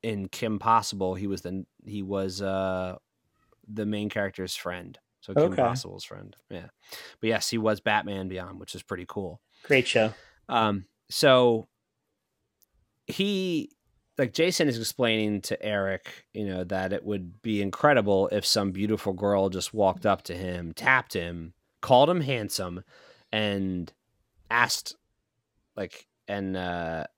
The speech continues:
Speaker 1: and asked, like, to, to talk to him. And,
Speaker 2: Mm-hmm.
Speaker 1: um, and he says, "Is that too much of a thing to ask?" 'Cause he kinda, like, looks up to the sky, like, waiting for, like, fate to happen.
Speaker 2: Yeah.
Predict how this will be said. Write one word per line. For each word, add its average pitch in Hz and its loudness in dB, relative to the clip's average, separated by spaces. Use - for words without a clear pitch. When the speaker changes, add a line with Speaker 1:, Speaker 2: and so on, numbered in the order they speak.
Speaker 1:
and 110 -6
asked, 113 0
like, 107 -2
to, 95 -2
to 98 -10
talk 113 0
to 87 -8
him. - -14
And, 123 0
Speaker 2:
Mm-hmm. 92 -2
Speaker 1:
um, 87 -6
and 120 -2
he 120 0
says, 113 0
"Is 101 -6
that 156 0
too 165 -2
much 139 -2
of 110 -2
a 101 -2
thing 107 -4
to 101 -10
ask?" 92 -4
'Cause 92 -6
he 101 -6
kinda, 95 -6
like, 90 -6
looks 92 -8
up 98 -6
to 95 -10
the 92 -8
sky, 92 -4
like, 87 -8
waiting 95 -6
for, - -10
like, 90 -8
fate - -4
to 85 -12
happen. 92 -10
Speaker 2:
Yeah. 120 2